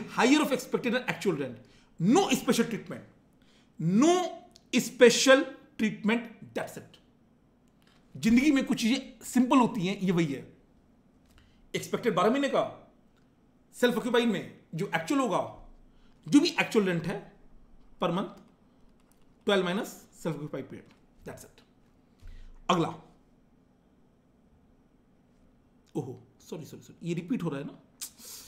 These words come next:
Repeat हो रहा है। अगला है unrealized rent। तनु वेट्स मनु में, तनु वेट्स मनु में एक याद है वो lawyer भाई, वो उनका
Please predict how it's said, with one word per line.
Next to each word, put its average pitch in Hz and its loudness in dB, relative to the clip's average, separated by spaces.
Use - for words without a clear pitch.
Repeat 160 -6
हो 113 -12
रहा 92 -16
है। - -20
अगला 294 6
है 254 4
unrealized 196 4
rent। 110 -10
तनु 381 4
वेट्स 277 2
मनु 254 0
में, 214 -4
तनु 285 4
वेट्स 262 0
मनु 208 0
में 180 -4
एक 233 -6
याद 240 2
है 285 0
वो 180 2
lawyer 190 4
भाई, 202 0
वो 196 6
उनका 190 -2